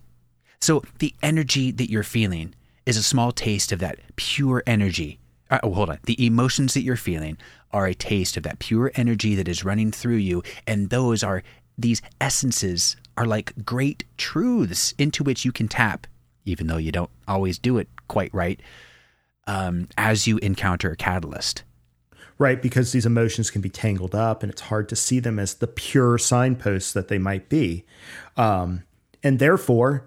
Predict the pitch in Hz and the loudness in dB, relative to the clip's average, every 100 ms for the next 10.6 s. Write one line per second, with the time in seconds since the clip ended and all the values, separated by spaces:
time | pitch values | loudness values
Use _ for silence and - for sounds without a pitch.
0 | - 139 139 139 135 - 123 120 120 127 | -4 -2 0 0 0 2 2 2 2 2
1 | 117 113 - 185 214 101 95 - - - | 2 0 -4 -4 -2 -2 -4 -8 -10 -10
2 | - - _ _ _ _ _ _ _ _ | -12 -18 _ _ _ _ _ _ _ _
3 | _ _ 82 76 78 73 - - - _ | _ _ -10 -6 -6 -4 -4 -4 -6 _
4 | _ _ - - - 123 135 151 151 117 | _ _ -16 -8 2 4 6 6 6 2
5 | 110 - 127 127 120 113 - 190 208 160 | 0 -8 -4 0 0 0 -2 -2 0 0
6 | 123 117 104 107 - 113 131 120 123 107 | 0 2 2 0 -4 -2 -2 0 0 0
7 | 117 135 92 87 - _ - - - - | 0 -4 -6 -10 -14 _ -20 -20 -12 0
8 | 110 98 92 92 92 _ - 117 104 101 | 2 4 2 0 -4 _ 0 2 2 0
9 | 135 - 113 - 135 123 - 127 120 120 | -6 -2 0 4 4 2 0 0 2 2
10 | 113 107 104 98 98 - | 0 -2 -2 -2 -4 -8